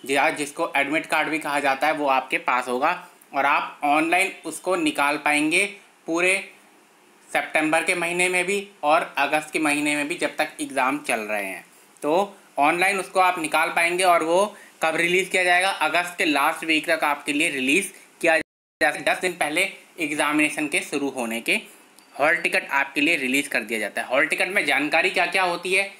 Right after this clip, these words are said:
हॉल टिकट में सबसे पहले जो जानकारी होती है वो आपका नाम,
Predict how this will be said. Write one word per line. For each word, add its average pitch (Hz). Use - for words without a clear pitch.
हॉल 156
टिकट 190
में 196
सबसे 190
पहले 175
जो 185
जानकारी 160
होती 165
है 175
वो 175
आपका 160
नाम, 151